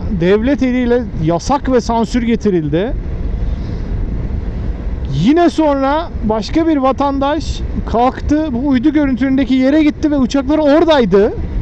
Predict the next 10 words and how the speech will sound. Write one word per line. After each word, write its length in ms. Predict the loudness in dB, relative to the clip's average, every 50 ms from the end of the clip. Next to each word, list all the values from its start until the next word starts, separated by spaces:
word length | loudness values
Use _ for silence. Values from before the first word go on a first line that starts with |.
| -2 -2 -4 -4 -4 -4 -4 -4 -4 -2 0
Bak. 220 | 0 0 0 0 -2 -4 -6 -4 -4 -4 -4 -4 -4 -4 -4 -2 -2 -2 -4 -2 -4 -4 -4 -4 -4 -4 -2 -2 -2 -4 -4 -4 -4 -4 -4 -4 -4 -4 -6 -6 -6
Sonra 720 | -6 -6 -2 -2 0 0 0 0 0 0 0 0 -2 -4 -6 -8 -6 -4 -2 -2 0 0 0
bu 120 | 0 0
kurumun 520 | 2 2 2 4 4 4 2 2 2 0 -2 -4 -6 -6 -4 -4 -4 -2 -2 0
başkanı, 600 | 0 0 -2 -2 -2 -2 0 2 2 2 2 2 0
yine 360 | 2 2 2 2 2 2 2
birinin 440 | 2 2 2 2 2 2 2 2 2
dayısı, 520 | 2 2 2 2 0 -2 -2 0 0 2 2
amcası, 640 | 2 2 2 2 2 0 0 -2 0 0 2 4 4 4
eniştesi, 760 | 4 2 -2 -2 -2 -2 -2 -2 0 0 0 2 2 0